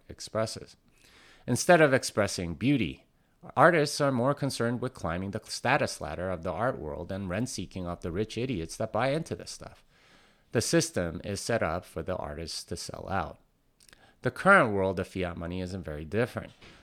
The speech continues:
Most people climb the status ladder rather than creating goods and services demanded by the market. Both are degenerate and destructive to civilization in the same way that Tinder is to romantic relationships.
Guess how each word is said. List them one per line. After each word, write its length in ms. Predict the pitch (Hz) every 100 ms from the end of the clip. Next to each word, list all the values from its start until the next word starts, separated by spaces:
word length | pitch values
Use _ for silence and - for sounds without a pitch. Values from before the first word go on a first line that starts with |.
| -
Most 240 | 104 113 -
people 260 | 110 92
climb 400 | - - 120 139
the 80 | 117
status 480 | - 110 98 90 -
ladder 300 | 85 87 120
rather 320 | 113 120 123
than 180 | 127 123
creating 640 | - 120 127 156 151 143
goods 320 | 113 117 101
and 100 | 107
services 560 | 104 95 90 95 101 87
demanded 460 | - 78 76 76 78
by 160 | -
the 60 | -
market. 420 | 87 101 - 95 _ _ _ -
Both 220 | 98 -
are 100 | 87
degenerate 640 | 80 80 - 110 151 143
and 140 | 98 80
destructive 680 | 78 - - 123 - 135 -
to 120 | 123
civilization 840 | - 104 107 104 95 82 82 78 - _ _
in 80 | 82
the 80 | 76
same 300 | - 110 110
way 200 | 87 85
that 220 | 78 76
Tinder 480 | - 147 104 76 73
is 200 | 82 76 -
to 140 | 85
romantic 560 | 73 67 67 69 76 78
relationships. 720 | 78 85 92 85 - -